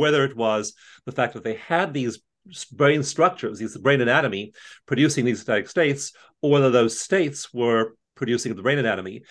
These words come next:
And she gave definitive answers to that, which have been replicated now several times, showing that it's the states that produce the brain anatomy, and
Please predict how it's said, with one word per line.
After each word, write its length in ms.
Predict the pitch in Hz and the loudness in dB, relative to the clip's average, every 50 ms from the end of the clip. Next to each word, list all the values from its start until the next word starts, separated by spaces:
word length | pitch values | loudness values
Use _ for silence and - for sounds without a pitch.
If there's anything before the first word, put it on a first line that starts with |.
| - - - _ _ - | -20 -20 -20 _ _ 0
And 240 | 139 131 127 123 123 120 120 - - | 2 2 2 0 -2 -4 -8 -10 -10
she 140 | - 151 127 | -6 -4 -2
gave 280 | - 135 131 131 127 104 | 2 2 4 4 2 2
definitive 460 | 113 110 - 170 170 175 139 131 117 | -2 -2 0 0 0 0 0 0 2
answers 420 | 123 123 135 135 139 143 127 - | 2 2 0 0 -2 -4 -4 -4
to 100 | - 131 | -4 -4
that, 200 | 107 117 120 - | -2 -2 -2 -4
which 140 | 131 117 - | -6 -10 -10
have 120 | 123 - | -10 -10
been 160 | 101 92 92 127 | -8 -2 0 0
replicated 400 | 143 143 143 117 123 120 113 98 | 0 0 -2 -4 -2 -2 -2 0
now 200 | 104 107 104 104 | 0 0 0 0
several 280 | - - 131 123 113 107 | 0 0 -2 0 -2 -2
times, 460 | - 117 113 110 104 104 104 107 - _ - - - _ | -2 0 0 0 0 -2 -6 -8 -12 _ -20 -20 -20 _
showing 440 | - - - - 147 143 139 131 120 | -18 -6 0 2 4 4 4 4 4
that 220 | 117 117 110 107 - - _ _ _ _ _ _ _ _ _ _ _ _ _ _ _ _ _ | 2 2 2 2 0 -4 _ _ _ _ _ _ _ _ _ _ _ _ _ _ _ _ _
it's 240 | - 160 160 160 - | -4 -2 -2 -4 -6
the 120 | - 196 | -6 -6
states 680 | - - - 147 120 110 107 107 - - - - - - _ _ - - - _ _ _ | -6 -2 0 0 0 0 0 -4 -8 -10 -10 -10 -12 -14 _ _ -20 -20 -20 _ _ _
that 320 | 113 104 120 113 117 117 - | -4 0 0 0 0 0 -4
produce 300 | 135 113 113 113 110 - | -4 -2 -2 -2 -2 -2
the 120 | - 104 | -2 0
brain 160 | 113 131 143 135 | 0 2 2 2
anatomy, 540 | 131 131 131 127 123 123 123 123 117 - _ - - _ _ _ _ | 2 0 0 0 -2 -4 -6 -6 -8 -12 _ -20 -20 _ _ _ _
and 380 | 143 127 113 113 113 113 113 | 0 2 4 4 4 2 0